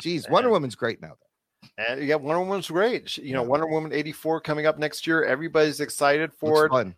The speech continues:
Speaker 1: yeah.
Speaker 2: And I agree with you. I st-, I think the safe money is still with Marvel by the end of the decade. But you never know. If D C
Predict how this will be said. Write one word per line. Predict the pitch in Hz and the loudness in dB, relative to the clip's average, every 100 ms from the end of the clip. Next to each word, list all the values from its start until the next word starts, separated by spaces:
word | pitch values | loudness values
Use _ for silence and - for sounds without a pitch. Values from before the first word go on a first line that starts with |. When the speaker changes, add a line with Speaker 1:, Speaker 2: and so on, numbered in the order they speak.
| - | -12
Speaker 1:
yeah. | 87 95 87 - | -8 -8 -10 -2
Speaker 2:
And | 139 139 139 135 - | 2 4 2 -2 0
I | 151 220 | 4 4
agree | 208 175 | 4 0
with | 196 196 | 0 0
you. | 208 | 2
I | - 135 151 | 2 0 -2
st-, | 147 - 180 | -2 -6 -2
I | 143 | 0
think | 156 175 | 0 -4
the | 156 | -4
safe | 143 160 165 - | -2 0 -2 0
money | 160 160 | -2 0
is | 147 | -2
still | - 156 151 | -2 -2 2
with | 127 | 0
Marvel | 110 123 143 156 | 2 4 4 2
by | 151 135 | 2 2
the | 127 | 2
end | 131 139 | -2 -2
of | 120 | -4
the | |
decade. | 107 127 127 143 139 139 _ _ _ - | 0 0 0 0 0 -2 _ _ _ -2
But | 123 120 - | 2 2 -2
you | 131 | -2
never | 160 190 | 0 2
know. | 202 190 160 | 2 4 4
If | 127 135 - | 4 0 -4
D | 143 190 | -8 -2
C | - - 214 180 - | -2 -2 -4 -6 -8